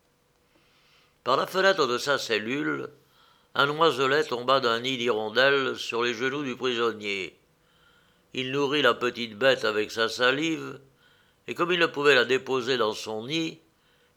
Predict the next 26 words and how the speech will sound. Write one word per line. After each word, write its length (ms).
il 80
la 120
plaça 420
sur 240
son 260
sein. 420
Le 100
lendemain, 500
le 140
juge 380
fit 140
comparaître 580
le 120
prévenu 600
et 80
lui 140
demanda : « 680
Que 80
racontent 540
l'hirondelle 640
qui 180
tournoie 540
au-dessus 400
de 120
ta 140
tête ? » 520